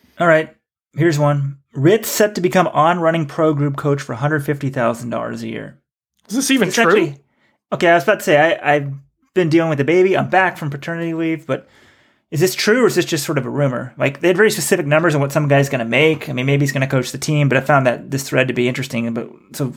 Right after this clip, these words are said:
Speaker 1: I guess nothing formally has been announced.
Speaker 2: I thought he was still under contract with Brooks. I, I don't think he would just go from being a sponsored Brooks athlete to becoming an on running coach in, like, a matter of weeks. I thought this was just some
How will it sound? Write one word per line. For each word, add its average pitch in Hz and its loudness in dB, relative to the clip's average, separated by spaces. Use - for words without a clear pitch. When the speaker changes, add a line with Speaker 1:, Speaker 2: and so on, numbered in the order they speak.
Speaker 1:
I - -6
guess 139 0
nothing 143 2
formally 143 4
has 139 -2
been 139 2
announced. 139 0
Speaker 2:
I 208 -14
thought 302 -2
he 269 -2
was 202 0
still 220 4
under 208 2
contract 190 0
with - -14
Brooks. 214 -2
I, 190 -6
I 196 -10
don't 202 0
think 208 -2
he 220 0
would 175 0
just - -4
go 196 6
from 190 2
being 190 4
a - -2
sponsored 196 0
Brooks 185 0
athlete 175 0
to 165 -10
becoming 165 -4
an 156 -8
on 170 0
running 175 0
coach 170 -4
in, 165 -10
like, 156 -4
a - -10
matter 165 2
of 143 -4
weeks. 175 -2
I 185 0
thought 214 2
this 190 0
was 165 -4
just - -2
some 160 0